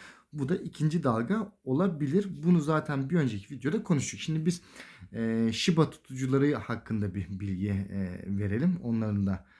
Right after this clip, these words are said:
olaydan bir haberleri olsun. Şimdi ben tweet'i böyle bir Türkçe'ye de çevireyim sizin için. "Eh, Ethereum'dan öğrendiğimiz bazı şeyler var." diyor. Onlar, o da diyor işte,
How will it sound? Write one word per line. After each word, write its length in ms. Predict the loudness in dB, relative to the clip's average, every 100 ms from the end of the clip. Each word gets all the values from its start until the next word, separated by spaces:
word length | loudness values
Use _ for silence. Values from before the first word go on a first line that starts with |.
| _ _ _ _ _ _ _ _ _ _ _
olaydan 560 | -4 0 0 0 -2 -2
bir 80 | -6 -18
haberleri 580 | -8 -4 -2 0 -2
olsun. 400 | -6 -8 -10 -6
Şimdi 240 | -6 -2 0
ben 100 | 0
tweet'i 360 | 0 -4 -2
böyle 220 | 0 2 0
bir 120 | -4
Türkçe'ye 320 | -8 -4 -2
de 60 | -2
çevireyim 440 | -2 -2 -2 -4
sizin 300 | -8 -4 -4
için. 260 | -2 -6 -6 _ -20 -20 _ _ _ _ _ _ _ 0
"Eh, 420 | 4 4 4 0
Ethereum'dan 500 | 2 4 6 6 6
öğrendiğimiz 580 | 6 6 6 4 2 2
bazı 260 | 2 2 0
şeyler 300 | 0 2 2
var." 320 | 0 -6 -4
diyor. 180 | -4 -2
Onlar, 340 | -2 -2 -4 -4
o 120 | -6
da 120 | -6
diyor 120 | -6
işte, 140 | -10